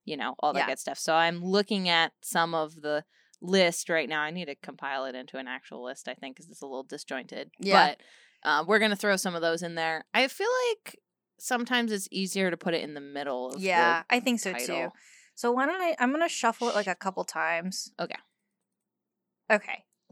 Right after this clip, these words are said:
Speaker 2: Littlest Floridian tale. <laughs>
Speaker 1: Florian?
Speaker 2: Florian. No, it's gotta be Floridian now.
Speaker 1: Okay.
Speaker 2: <laughs> This is a
Speaker 1: Is that even a word?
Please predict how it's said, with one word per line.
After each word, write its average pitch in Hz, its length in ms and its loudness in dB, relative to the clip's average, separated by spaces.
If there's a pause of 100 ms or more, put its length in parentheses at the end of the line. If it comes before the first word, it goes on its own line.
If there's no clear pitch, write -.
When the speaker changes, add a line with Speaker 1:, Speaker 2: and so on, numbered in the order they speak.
(120)
Speaker 2:
Littlest 330 640 4
Floridian 262 880 12
tale. 214 600 10
<laughs> - 0 -
Speaker 1:
Florian? 294 1120 10
Speaker 2:
Florian. 339 640 12
No, 320 160 12
it's 330 140 12
gotta 349 180 10
be 359 80 -2
Floridian 226 640 6
now. 185 360 6
Speaker 1:
Okay. 202 880 6
Speaker 2:
<laughs> 220 60 0 (640)
This - 220 -2
is 381 200 6
a 294 160 4
Speaker 1:
Is 247 100 -4
that 311 180 6
even 427 140 2 (160)
a 262 100 4
word? 175 300 0